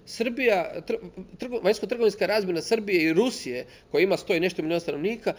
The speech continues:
je gotovo, gotovo, ne baš, ali gotovo jednaka kao sa Hrvatskom, koja ima četiri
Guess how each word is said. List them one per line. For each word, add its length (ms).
je 80
gotovo, 480
gotovo, 640
ne 160
baš, 260
ali 120
gotovo 380
jednaka 240
kao 180
sa 100
Hrvatskom, 480
koja 120
ima 100
četiri 440